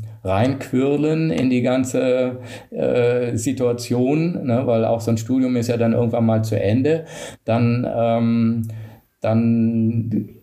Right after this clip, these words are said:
ist das auf jeden Fall ein Faktor, der auch, ähm, ja, vom Verband, ähm,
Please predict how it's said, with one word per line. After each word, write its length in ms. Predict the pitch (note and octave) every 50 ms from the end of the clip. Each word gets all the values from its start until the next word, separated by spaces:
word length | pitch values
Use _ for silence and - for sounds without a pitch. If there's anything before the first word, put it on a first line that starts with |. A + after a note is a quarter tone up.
| - _ _ _ _
ist 100 | - A2+
das 140 | B2 - -
auf 160 | C3 A2 G#2 A#2
jeden 160 | A#2 C3 C3
Fall 220 | - B2+ B2 B2
ein 100 | A#2 A#2
Faktor, 600 | A2 - A#2 A#2+ A#2+ - - B2+ B2 B2 A#2+ A#2+
der 460 | A#2 A2+ A2 A2 A2 A2 A2 A2+ -
auch, 720 | - F2+ G#2+ A2+ A2 A2+ - - - - - A#2 A2 G#2 G#2+
ähm, 1080 | A2 G#2+ G#2+ G#2 G#2 G#2 G#2 G2+ G#2 G2+ G2 - - - - D3 - - - - - -
ja, 260 | G#2+ G#2 G2 G2 A2
vom 280 | G#2 - - A#2 A2 A2
Verband, 680 | A2 A#2 G#2+ G#2 G2+ G2 G#2+ A#2 B2 A2+ A2+ A2 - - - - - - - - - - - - - _ _ _
ähm, 440 | - A2 A2 A2 G#2+ G#2 G2+ G2+ G#2